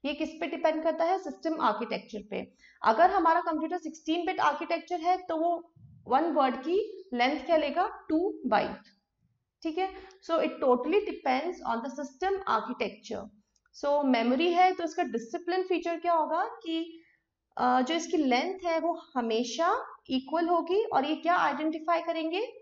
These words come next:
Location को आइडेंटिफाई करेंगे। किसको identify करेंगे,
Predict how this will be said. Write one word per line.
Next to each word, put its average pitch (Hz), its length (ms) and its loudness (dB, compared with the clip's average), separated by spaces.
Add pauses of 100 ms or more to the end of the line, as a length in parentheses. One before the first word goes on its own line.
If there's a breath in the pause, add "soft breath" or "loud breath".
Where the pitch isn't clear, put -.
(100)
Location 277 600 0
को 359 140 4
आइडेंटिफाई 240 1160 0
करेंगे। - 480 -10 (400)
किसको 311 280 -4
identify 311 540 2
करेंगे, 330 420 -4